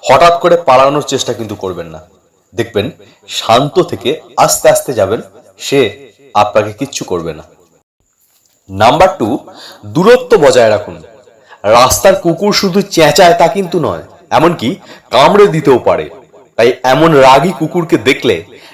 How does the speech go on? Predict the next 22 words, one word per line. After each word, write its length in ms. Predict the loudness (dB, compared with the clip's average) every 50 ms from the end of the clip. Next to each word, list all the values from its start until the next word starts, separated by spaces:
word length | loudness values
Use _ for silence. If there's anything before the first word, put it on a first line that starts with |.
| -2 2
তার 180 | 4 4 4 2
থেকে 160 | 0 -2 -2 -2
দূরত্ব 400 | -2 -4 -2 0 0 0 2 0 0
বজায় 300 | 2 2 2 4 2 2 0
রেখে 140 | -2 -6
চলুন, 280 | -8 -8 -8 -8 -8 -14 -18 -20 _ _ _ _ -6 -4
এতে 200 | -4 0 0 -2
সে 140 | 0 0 0 0
সহজে 360 | 0 2 2 2 4 4 4
আপনাকে 340 | 2 2 0 -4 -4 -4 -4 -4 -6 -10 -20 -20 -20 -8 -4
আক্রমণ 480 | -4 -4 -4 -4 -4 -2 0 0 0 -2
করতে 260 | -2 -4 -4 -2 -2 -4 -4 -2
পারবে 300 | -2 -2 -2 -2 -4 -10
না। 120 | -12 -12 -16 -18 -20 _ _ _ _ _ _ _ -20 _ _ _ _ _ _ -14
নাম্বার 360 | -6 0 0 2 4 4 2 0
থ্রি, 180 | 0 -4 -4 -4 -4 -4 -6 -14 -20 -20 _ _ -18 -6 0
দৌড়াবেন 480 | 4 6 6 6 6 4 2 0 -4 -6
না। 120 | -12 -14 -16 -16 -20 -20 _ -20 _ -20 -20 -20 _ _ -10
কুকুরকে 420 | -8 -6 -4 -2 -2 -2 0 0 -2
চিৎকার 420 | 0 -2 -6 -6 -2 2 2 2 2
করতে 240 | 0 -4 -2 -4 -6 -2
দেখলে 340 | -2 -4 -4 -2 -4 -4